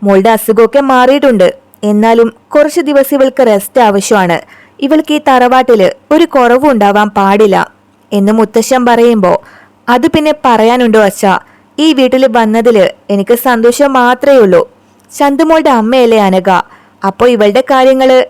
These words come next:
ഞാൻ നോക്കിക്കോളാം" എന്ന് ദേവയാനി പറയുവാണ്. അത് കേട്ട് നവ്യ ദേഷ്യത്തില് അങ്ങോട്ടേക്ക് വരുന്നുണ്ട്. "സ്വന്തം മകന്റെ കാമുകിയെ വീട്ടിൽ താമസിപ്പിക്കാൻ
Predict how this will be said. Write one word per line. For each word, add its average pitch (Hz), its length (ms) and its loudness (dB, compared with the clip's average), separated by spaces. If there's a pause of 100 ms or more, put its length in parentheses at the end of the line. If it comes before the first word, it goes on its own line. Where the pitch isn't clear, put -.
ഞാൻ 320 160 -2
നോക്കിക്കോളാം" 208 580 -2 (460)
എന്ന് 302 260 -2
ദേവയാനി 302 520 0
പറയുവാണ്. 196 600 2 (480)
അത് 262 180 -2
കേട്ട് 320 340 -2
നവ്യ 254 260 0
ദേഷ്യത്തില് 226 680 0 (360)
അങ്ങോട്ടേക്ക് 302 420 0
വരുന്നുണ്ട്. 208 640 0 (520)
"സ്വന്തം 294 360 -2
മകന്റെ 247 380 0 (120)
കാമുകിയെ 233 640 0 (140)
വീട്ടിൽ 220 300 0
താമസിപ്പിക്കാൻ 262 800 -2